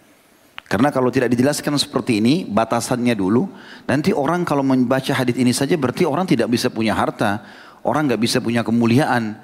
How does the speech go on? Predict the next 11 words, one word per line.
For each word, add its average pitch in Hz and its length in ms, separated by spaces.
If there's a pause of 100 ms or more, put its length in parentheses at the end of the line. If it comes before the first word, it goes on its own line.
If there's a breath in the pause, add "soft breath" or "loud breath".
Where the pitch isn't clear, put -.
(340 loud breath)
karena 117 240
nanti 139 180
akan 143 320
berbahaya, 120 600
merusak 139 420
agamanya. 123 540
Padahal 127 180
bukan 131 240
itu 156 140
yang 113 80
dimaksud. 110 360